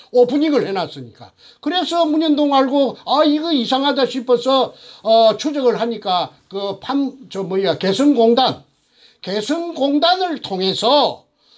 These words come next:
그 평양의 고려 항공을 통해서 캄보디아 사이에 부전기편이 그,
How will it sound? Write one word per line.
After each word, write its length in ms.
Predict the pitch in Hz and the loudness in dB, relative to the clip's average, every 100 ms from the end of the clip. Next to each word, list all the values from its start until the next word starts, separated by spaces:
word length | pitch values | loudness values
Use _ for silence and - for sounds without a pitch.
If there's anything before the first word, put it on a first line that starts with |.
| _ | _
그 400 | - 240 240 226 | 0 2 4 0
평양의 720 | 233 330 339 294 262 254 233 - | -4 -8 -6 -6 -4 -2 -4 -4
고려 320 | 208 277 320 | -4 0 2
항공을 680 | 285 226 254 302 339 320 - | 2 -2 -2 2 4 2 -2
통해서 760 | 208 208 214 277 302 233 127 _ _ | -6 -4 -2 2 4 2 -2 _ _
캄보디아 680 | - 262 262 294 285 277 247 | -4 -4 -2 -4 -2 0 0
사이에 640 | 247 277 269 240 247 254 - _ | -2 -8 -6 -2 -2 -2 -6 _
부전기편이 1040 | 202 262 311 208 208 220 240 196 170 131 - _ _ _ _ | -6 -2 -2 -2 -4 -4 -6 -6 -6 -8 -12 _ _ _ _
그, 80 | - | -2